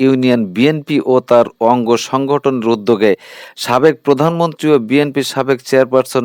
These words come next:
বেগম খালেদা জিয়ার রুহের মাগফিরাত কামনায় দোয়া ও মিলাদ মাহফিল অনুষ্ঠিত হয়। উক্ত দোয়ার অনুষ্ঠানে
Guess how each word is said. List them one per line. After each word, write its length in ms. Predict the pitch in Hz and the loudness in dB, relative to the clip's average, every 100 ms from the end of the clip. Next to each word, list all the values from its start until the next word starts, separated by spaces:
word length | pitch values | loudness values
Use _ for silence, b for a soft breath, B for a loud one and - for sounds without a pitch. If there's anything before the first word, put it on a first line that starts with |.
| 113 | 0
বেগম 260 | 120 117 110 | 0 0 -2
খালেদা 360 | - 127 127 120 101 | -2 0 4 2 4
জিয়ার 280 | 113 110 110 | 4 4 2
রুহের 260 | 113 113 107 | 0 0 0
মাগফিরাত 480 | 107 107 - 131 123 - | 0 -2 -2 0 0 0
কামনায় 440 | 110 107 107 101 b b b _ 95 92 | -2 0 0 -2 b b b _ -8 0
দোয়া 220 | 120 120 117 | 4 4 4
ও 40 | 110 | 2
মিলাদ 300 | 107 107 104 90 | 0 2 2 0
মাহফিল 360 | 104 110 110 98 95 | -2 -2 -4 -2 -2
অনুষ্ঠিত 380 | 92 - 85 87 | -4 -6 -8 -8
হয়। 180 | 82 78 - B B B B 139 | -8 -8 -12 B B B B -2
উক্ত 160 | 143 - 147 120 | 0 2 2 6
দোয়ার 260 | 143 143 - 139 | 4 4 2 2
অনুষ্ঠানে 420 | 151 - 147 | 0 0 -2